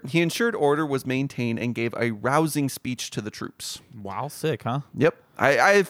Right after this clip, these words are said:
Speaker 1: I have a feeling he's getting better.
Speaker 2: Yeah.
Speaker 1: But what we will see is that in his later years, he's just sick.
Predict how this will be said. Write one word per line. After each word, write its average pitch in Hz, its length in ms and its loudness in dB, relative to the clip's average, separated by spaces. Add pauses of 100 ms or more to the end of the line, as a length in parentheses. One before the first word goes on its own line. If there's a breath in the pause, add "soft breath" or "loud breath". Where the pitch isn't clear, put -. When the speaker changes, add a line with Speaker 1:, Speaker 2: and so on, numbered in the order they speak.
(140)
Speaker 1:
I 147 100 6
have 190 100 4
a 160 40 -4
feeling 151 280 6
he's 123 120 4
getting 113 220 6
better. 113 400 6
Speaker 2:
Yeah. 127 300 2
Speaker 1:
But 139 120 6
what 160 200 6
we 175 140 4
will 147 120 6
see 143 240 2
is 120 140 4
that 117 240 6
in 127 160 4
his 120 180 4
later 120 260 6
years, 113 360 2
he's 117 220 -2
just - 320 2
sick. - 380 -8